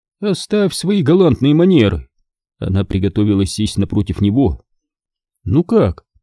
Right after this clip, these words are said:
прийти сюда оказалось не слишком сложно?" "Адрес я знал. Я говорю не о дороге,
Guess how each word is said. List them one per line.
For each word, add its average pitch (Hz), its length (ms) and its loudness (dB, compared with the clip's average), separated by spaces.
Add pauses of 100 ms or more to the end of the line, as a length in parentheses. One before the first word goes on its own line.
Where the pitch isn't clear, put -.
(120)
прийти 143 360 0
сюда 175 300 0
оказалось 123 480 0
не 117 100 2
слишком 208 440 0
сложно?" 92 560 0 (880)
"Адрес 131 480 -2
я 135 140 2
знал. 104 520 0 (460)
Я 170 260 -4
говорю 175 360 2
не 175 140 4
о 160 100 4
дороге, 139 760 2